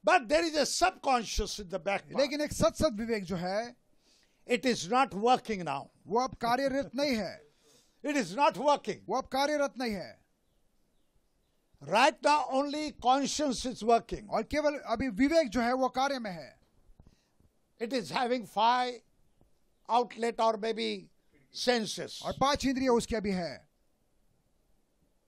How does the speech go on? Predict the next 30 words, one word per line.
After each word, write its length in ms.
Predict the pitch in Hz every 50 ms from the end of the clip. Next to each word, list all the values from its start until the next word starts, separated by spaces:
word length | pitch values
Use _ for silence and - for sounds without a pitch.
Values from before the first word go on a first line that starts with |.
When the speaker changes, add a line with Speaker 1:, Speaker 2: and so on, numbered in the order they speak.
| _ _ _ _ -
Speaker 1:
See, 160 | - 226 226
I, 120 | 202 202
I'm, 300 | 226 254 - 196 208 214 214 269 277 - 202
I'm 120 | 208 175
seeing 280 | 156 - - 240 254 220
you। 140 | 175 135 - _ _
Speaker 2:
जैसे 240 | - - 233 233 254
मैं 80 | 247 254
आपको 240 | 247 262 - 269 269
देख 240 | 202 269 285 214
रहा 140 | 226 240 208
हूँ 260 | 190 175 160 143 123
अब। 80 | 113 - _ _ _ _ _ _ _ _ _ _ _ _ _ _ _ _ _ _ _ _ _ _ _ _ _ _ _ - -
Speaker 1:
I 160 | 165 190 185
hear 260 | 123 208 247 247 226
you। 300 | 175 120 - 170 - _
Speaker 2:
और 160 | - - 214
आपको 280 | 226 240 - - 254 247
सुन 240 | - - 269 302 302
भी 100 | 254 247
रहा 280 | 214 196 156 147 151
हूँ। 140 | 127 117 -
Speaker 1:
I 180 | 156 175 202 202
touch, 340 | 143 - 226 277 247 - - -
I 140 | 175 202 214
feel 260 | - - 214 254 240
the 120 | 202 240 -
touch। 240 | - 226 233 196
Speaker 2:
और 180 | 151 156 208 226
स्पर्श 460 | - - - - 285 294 277 - -